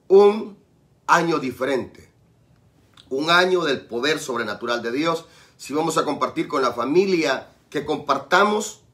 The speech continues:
la alegría, compartamos el gozo. Si usted va a llegar a un hogar, va a ir a visitar una familia, vaya con toda la disponibilidad de ir a disfrutar con esa familia.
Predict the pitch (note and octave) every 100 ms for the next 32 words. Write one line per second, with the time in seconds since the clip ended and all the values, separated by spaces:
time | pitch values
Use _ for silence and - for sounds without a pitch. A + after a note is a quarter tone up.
0 | _ B2 C3 C3 A#2+ A#2 D#3+ D#3 F#2 -
1 | A#2 A#2 A#2+ D3+ D#3 D#3+ D3+ - - A#2+
2 | A#2 B2 D3 - - _ _ _ _ _
3 | _ _ _ _ _ _ _ _ _ _
4 | _ _ _ - - C3 D3+ F3+ F3+ F3
5 | E3+ E3+ F3 E3+ D#3+ E3 G3 G#3+ F#3+ D#3
6 | D#3+ D3+ C3 D#3 E3 D#3 D3 C#3+ F#3 G#3
7 | G#3+ F#3 - A#2+ F3+ F#3 F3+ D3 C#3+ F3
8 | F#3 F3 D#3 - D3+ D3 C3+ B2+ C3 D3+
9 | E3+ F3+ E3 C3 C#3 D#3+ D3+ C#3 - B2+
10 | - F#3+ F#3+ - A#2 A#2 G#2+ - G2+ G2
11 | E2+ D2+